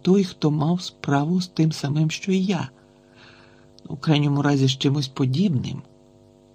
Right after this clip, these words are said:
Той, чия доля, можливо, чекала і на мене.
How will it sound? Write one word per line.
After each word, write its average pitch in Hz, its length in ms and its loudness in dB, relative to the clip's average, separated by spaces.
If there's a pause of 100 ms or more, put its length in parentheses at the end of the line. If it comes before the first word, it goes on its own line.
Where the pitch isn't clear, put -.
(420)
Той, 160 200 4
чия 135 420 2
доля, 165 380 2
можливо, 156 540 2 (840)
чекала - 380 -6
і - 100 -2
на 117 140 -2
мене. 143 460 -2